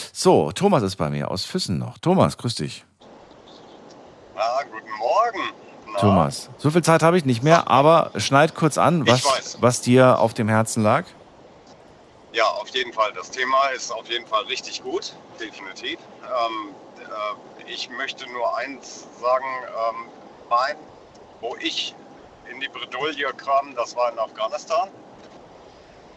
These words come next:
Speaker 2: Da war ich wirklich am Arsch. Und, ähm, aber ich will, also erstmal schönen Gruß an das B B Z K in Koblenz. Ähm,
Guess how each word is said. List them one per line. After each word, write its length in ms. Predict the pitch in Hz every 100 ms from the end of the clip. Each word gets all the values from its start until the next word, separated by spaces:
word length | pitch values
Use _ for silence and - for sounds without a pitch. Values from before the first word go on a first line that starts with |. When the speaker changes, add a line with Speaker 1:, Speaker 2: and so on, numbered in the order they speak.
| - - - - - -
Speaker 2:
Da 120 | 143 233
war 240 | 156 143
ich 320 | 117 - - - 110
wirklich 560 | 147 - 110 95 - - - -
am 160 | 107 101
Arsch. 340 | 104 - - - - - - 120
Und, 400 | 123 123 113 -
ähm, 500 | 107 110 110 107 104 - - - 76 92
aber 300 | 123 127 123 - 92 90 - - - - - - - - - - - -
ich 180 | 147 -
will, 280 | 156 160 147 - -
also 220 | 120 123
erstmal 340 | 127 139 - 135
schönen 280 | 156 147
Gruß 260 | 139 143 -
an 100 | 131
das 140 | - -
B 140 | 127
B 120 | 120 120
Z 220 | 120 -
K 180 | 117 123
in 120 | 117
Koblenz. 640 | - - 156 156 151 - 80
Ähm, 400 | 110 127 123